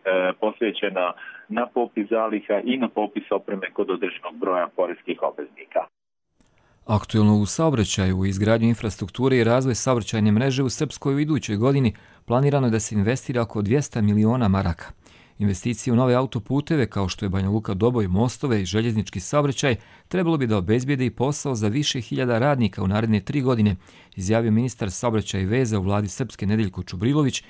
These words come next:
Speaker 2: koji je i naš sagovornik u emisiji Otvoreno rečeno danas od sedamnaest časova.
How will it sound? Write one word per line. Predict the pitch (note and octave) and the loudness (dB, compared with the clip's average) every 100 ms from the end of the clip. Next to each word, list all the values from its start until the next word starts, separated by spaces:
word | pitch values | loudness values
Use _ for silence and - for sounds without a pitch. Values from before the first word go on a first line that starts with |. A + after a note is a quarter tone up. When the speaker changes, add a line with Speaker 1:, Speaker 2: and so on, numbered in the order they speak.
| - _ | -20 _
Speaker 2:
koji | E3+ D#3+ | -2 2
je | D#3 C#3+ | 2 0
i | |
naš | C#3+ C#3 - | 0 -2 -2
sagovornik | C#3 C3 A#2+ A2+ - | -2 2 2 2 2
u | |
emisiji | G#2+ A2+ - A2+ | 2 2 2 -2
Otvoreno | A#2 - A2 G2 | -4 -2 0 0
rečeno | G2 - B2+ A2+ - - - | -2 -2 0 0 -2 -20 -8
danas | G#2 A2+ A#2 - | 0 0 0 -2
od | A2+ G#2+ G#2+ - | 0 0 -2 -8
sedamnaest | - A2 F2 F2 - | -4 0 0 0 -4
časova. | F#2 - G2+ E2 | -6 -4 -6 -8